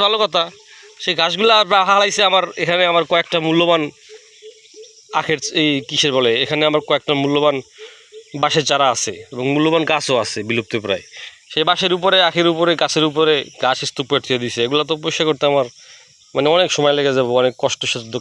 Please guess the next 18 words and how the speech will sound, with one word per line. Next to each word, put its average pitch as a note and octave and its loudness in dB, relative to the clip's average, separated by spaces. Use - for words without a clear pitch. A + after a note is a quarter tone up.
কাজ G#2+ 0
হয়ে G#2+ -2
গেল। G2+ -6
কি E3 -10
বলবো, D#3+ 2
মানে D3 2
মনটা D3+ 0
একদম C#3+ -2
পুরো D3 2
খারাপ। A#2 -2
খামার D#3 0
পরিষ্কার F3 -2
করছে, E3 -2
ভালো C#3 4
কথা, C3 0
খামার B2 0
পরিষ্কার C3 -2
করছে, A#2+ -4